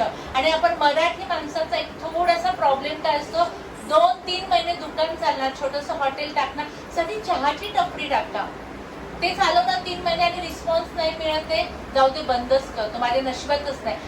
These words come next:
मग आणखी दुसरीकडे विहीर खोद, तिसरीकडे विहीर खोद, कुठल्याही विहिरीला पाणी लागत नाही. जे भीमामध्ये ऑफिसेस वगैरे आहे ना, तिथे कॉन्टॅक्ट करा, त्यांना दुपारचा चहा लागतो, सकाळचा दहा चहा, दहाला चहा, दोन वेळेस चहा जातात ऑफिसमध्ये.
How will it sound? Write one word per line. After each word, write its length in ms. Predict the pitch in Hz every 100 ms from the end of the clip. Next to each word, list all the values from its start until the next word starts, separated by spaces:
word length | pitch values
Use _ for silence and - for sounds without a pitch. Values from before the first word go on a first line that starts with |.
| -
मग 60 | 349
आणखी 280 | 339 359 427
दुसरीकडे 500 | 415 370 427 427 403
विहीर 320 | 339 359 370
खोद, 560 | - 339 359 - - -
तिसरीकडे 640 | 311 - 349 359 320 339
विहीर 580 | 285 277 262 330 320 294
खोद, 140 | 311
कुठल्याही 880 | - - - 311 294 277 262 262 311
विहिरीला 420 | - 262 240 247
पाणी 360 | 254 240 220 220
लागत 380 | 196 190 180 -
नाही. 360 | - - -
जे 200 | 320 339
भीमामध्ये 480 | 330 311 320 330 370
ऑफिसेस 520 | 320 269 - 339 339 -
वगैरे 280 | 277 302 311
आहे 280 | 277 269
ना, 120 | 302 294 311 - -
तिथे 220 | 302 359
कॉन्टॅक्ट 480 | 359 269 262 269 -
करा, 180 | 247 254
त्यांना 280 | 269 262
दुपारचा 540 | 285 262 277 269 302 -
चहा 240 | 254 226 269
लागतो, 300 | 240 240 262
सकाळचा 380 | 254 233 240
दहा 320 | 262 233 - 262
चहा, 320 | - 220 233
दहाला 460 | 233 220 220 285 320 - - -
चहा, 200 | 311 285
दोन 240 | 285 302 311
वेळेस 260 | 320 320 -
चहा 220 | 277 294
जातात 320 | 294 269 -
ऑफिसमध्ये. 580 | 220 - 233 156 -